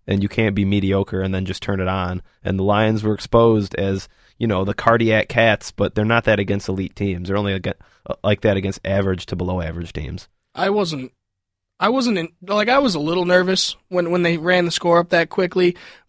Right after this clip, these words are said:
Speaker 2: but you gotta remember the, the Lions defense, you know, so far this whole, you know, they've been,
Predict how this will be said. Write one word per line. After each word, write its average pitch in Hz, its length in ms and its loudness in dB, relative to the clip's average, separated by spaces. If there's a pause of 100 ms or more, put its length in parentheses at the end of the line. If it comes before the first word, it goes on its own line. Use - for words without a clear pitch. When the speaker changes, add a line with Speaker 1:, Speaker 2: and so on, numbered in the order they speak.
Speaker 2:
but 175 140 2
you 180 80 -4
gotta 214 180 6
remember 175 480 0
the, 151 280 -8
the 160 100 -4
Lions 170 340 0
defense, 160 460 -4
you 151 80 -4
know, 143 180 -6 (160)
so 175 220 0
far 147 420 2
this 143 220 -4
whole, 143 360 -2 (520)
you 143 80 -6
know, 135 280 -6
they've 151 220 -4
been, 165 300 0